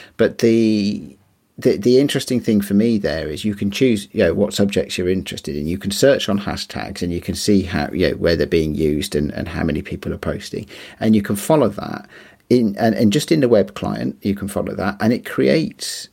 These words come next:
um, it creates the, sorry, it adds those things to your main feed. Um, oh, by the way, the main feed, there's no, there's no adverts in it. Um,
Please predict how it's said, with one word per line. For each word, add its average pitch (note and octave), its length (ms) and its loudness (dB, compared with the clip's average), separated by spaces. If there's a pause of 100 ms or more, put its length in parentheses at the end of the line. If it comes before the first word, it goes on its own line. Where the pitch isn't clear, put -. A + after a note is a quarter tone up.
um, F#2+ 480 -4
it - 100 -14
creates - 460 0 (640)
the, - 240 -2
sorry, - 220 -2
it - 100 -6
adds B2+ 340 0
those - 260 -2
things F2 340 -6
to B2+ 200 2
your G#2 240 2
main F#2+ 280 -2
feed. - 400 -6 (760)
Um, F#2+ 460 2
oh, C3 120 4
by B2 220 4
the G#2 100 0
way, G#2+ 140 6
the - 140 2
main A2 200 4
feed, G2+ 240 4
there's C#2 160 -4
no, - 140 -6
there's - 180 -6
no F2 140 2
adverts F2 560 0
in E2 100 0
it. E2 400 -2
Um, D2+ 460 0